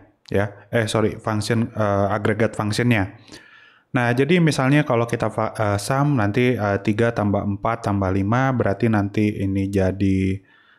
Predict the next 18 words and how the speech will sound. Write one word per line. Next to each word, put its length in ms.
eh, 540
tujuh, 720
dua 160
belas 320
ya. 160
Di 160
sini, 560
eh, 480
jadi 240
delapan 720
ya. 240
Terus 180
ini 160
empat, 680
di 80
sini 400
sembilan 720
gitu. 320